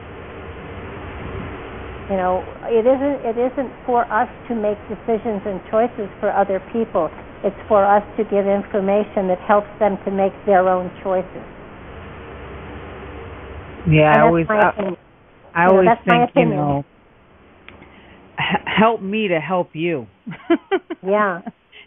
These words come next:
Speaker 2: You know, don't, I, you know, it, it, it goes back to that, that saying, uh, don't, I, I don't wanna do it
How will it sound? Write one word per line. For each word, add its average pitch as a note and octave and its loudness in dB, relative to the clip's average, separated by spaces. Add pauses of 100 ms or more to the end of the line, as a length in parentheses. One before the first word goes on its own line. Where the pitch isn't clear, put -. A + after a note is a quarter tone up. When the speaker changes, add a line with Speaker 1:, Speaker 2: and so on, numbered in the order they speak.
(220)
Speaker 2:
You A3+ -4
know, G3+ -4 (580)
don't, G3+ 2
I, D#3+ 2
you F3+ -4
know, D#3 -2
it, D#3+ 0 (100)
it, D#3 -6
it D#3+ -2
goes F3 0
back F3+ 2
to E3 2 (1000)
that, D#3 2 (180)
that D3 2 (220)
saying, D#3 0 (260)
uh, C3 2 (1600)
don't, F3 6
I, D#3 6
I - 6
don't G3 4
wanna G3 2
do F3 2
it C#3 2